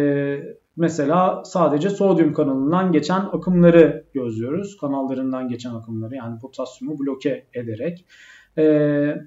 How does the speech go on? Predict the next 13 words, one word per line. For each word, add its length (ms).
mesela 340
potasyum 520
için 280
de 80
sodyumu 680
bloke 340
ederek 500
farklı 600
potansiyel 540
fark 340
değerlerine 520
kenetleyerek 720
işte 440